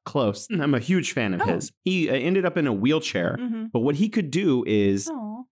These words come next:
Speaker 1: make these really large paintings, super large usually, of, like, mostly when you walk up really close to the painting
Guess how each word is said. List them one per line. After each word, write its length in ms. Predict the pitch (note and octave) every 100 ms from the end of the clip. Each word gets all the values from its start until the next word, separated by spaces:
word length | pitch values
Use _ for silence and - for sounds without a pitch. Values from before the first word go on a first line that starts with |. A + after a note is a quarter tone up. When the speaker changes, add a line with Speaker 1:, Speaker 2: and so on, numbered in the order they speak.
| -
Speaker 1:
make 280 | C3 C#3+ D3
these 280 | C#3+ C3+
really 340 | B2 C#3 E3+ F3
large 580 | C#3 C3 C#3 C#3+ C3 -
paintings, 640 | E3 D#3+ C#3+ F#2+ F2+ - -
super 380 | - F#3 - D3+
large 340 | A#2+ G#2 G2
usually, 760 | G2+ A#2 A#2+ G#2 G2+ F#2 F2 G2+ _ _ _
of, 180 | B2 B2+
like, 320 | B2 A2+ - -
mostly 460 | B2 D3+ G3+ - F3
when 120 | C3
you 120 | B2+
walk 300 | A2+ D3 F#3+
up 120 | F#3+ -
really 260 | C3+ C#3
close 340 | C3+ - B2+ B2
to 120 | C3+
the 120 | G#2+
painting 480 | G#2 A#2+ G#2+ F#2 F2